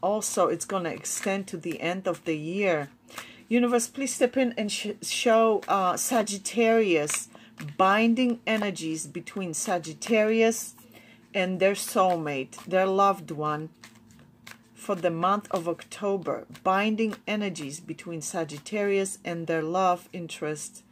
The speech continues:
for the month of October. Again, very challenging, a lot of miscommunication, disagreements.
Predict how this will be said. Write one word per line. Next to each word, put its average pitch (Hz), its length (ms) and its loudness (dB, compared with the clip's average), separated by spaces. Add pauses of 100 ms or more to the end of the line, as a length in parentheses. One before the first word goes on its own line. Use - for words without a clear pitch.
(680)
for - 200 -6
the 160 140 -2
month 165 400 -4
of 160 200 -2
October. 165 840 -2 (1700)
Again, 175 560 -2
very 185 300 2
challenging, 180 760 -2
a 131 100 -2
lot 180 220 0
of 190 200 -2
miscommunication, 175 1300 -4 (280)
disagreements. 202 1400 -2